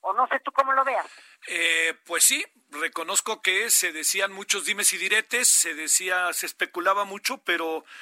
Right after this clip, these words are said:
Speaker 2: en términos formales reconozco que no había, incluso viniendo del propio presidente, ¿no?
Speaker 1: A ver, no en términos formales, mi querido Javier, en términos materiales también.
Speaker 2: Ajá.
Speaker 1: No hubo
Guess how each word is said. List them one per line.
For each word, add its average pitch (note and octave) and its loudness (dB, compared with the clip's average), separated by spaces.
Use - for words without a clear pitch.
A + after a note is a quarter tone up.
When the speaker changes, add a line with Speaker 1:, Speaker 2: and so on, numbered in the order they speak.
Speaker 2:
en E3 -6
términos F#3+ 0
formales F#3+ 0
reconozco G3 0
que D#3+ -2
no E3 -2
había, F#3 0
incluso E3 -6
viniendo E3 -8
del C#3 -12
propio D3+ -10
presidente, D3 -8
¿no? C#3 -12
Speaker 1:
A F3+ 0
ver, E3+ -8
no A3 -4
en B3+ -6
términos A3 -4
formales, F3 -2
mi D3 -20
querido D#3+ -14
Javier, D3 -14
en F4 -10
términos C4 -2
materiales D#3 -6
también. B2+ -14
Speaker 2:
Ajá. C#3+ -4
Speaker 1:
No E3+ 4
hubo - -6